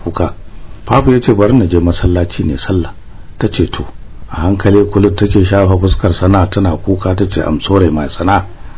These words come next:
Na ja miki wahala, sannu kin ji? Wallahi na fi son ki fiye da komai da kowa a duniya. Ina matuƙar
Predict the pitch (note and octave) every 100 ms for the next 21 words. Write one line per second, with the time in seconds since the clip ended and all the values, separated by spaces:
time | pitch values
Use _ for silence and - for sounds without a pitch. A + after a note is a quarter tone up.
0 | - - - E2 F2+ F#2+ G2 F#2+ G2 F2
1 | F2+ F#2+ - - D#2 G2+ F#2+ B2 B2 G#2
2 | - - - - - G#2 B2 B2 A2 F#2
3 | F2+ F2+ G2 E2 - - D2 D2 - -
4 | F#2 F2+ - - - C#2+ - - D#2 D#2
5 | - - - - - - D3 A2 G#2 -
6 | A2+